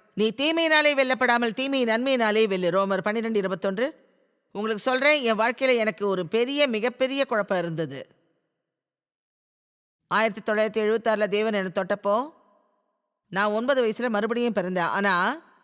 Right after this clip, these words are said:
எப்படி மறுபடியும் பிறந்தோங்கிறது முக்கியம் இல்ல. உங்களுக்கு எதுவுமே தெரியாம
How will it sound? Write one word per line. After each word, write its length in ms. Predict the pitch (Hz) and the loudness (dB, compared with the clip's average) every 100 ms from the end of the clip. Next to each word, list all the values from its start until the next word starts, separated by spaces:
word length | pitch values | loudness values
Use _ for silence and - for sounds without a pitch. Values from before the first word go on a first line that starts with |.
| _ _ _ _ _ | _ _ _ _ _
எப்படி 360 | 202 226 330 330 | -6 -4 -2 0
மறுபடியும் 400 | 285 269 277 254 | 0 0 -2 -2
பிறந்தோங்கிறது 500 | 233 233 233 220 208 | -2 -2 -2 -2 -4
முக்கியம் 280 | 196 208 | -2 -2
இல்ல. 180 | 185 247 | 0 -2
உங்களுக்கு 300 | 247 202 214 | -2 -4 -4
எதுவுமே 320 | 220 262 285 | -2 -2 -2
தெரியாம 760 | 302 220 226 240 220 185 165 226 | -2 -2 0 0 0 -2 -2 -4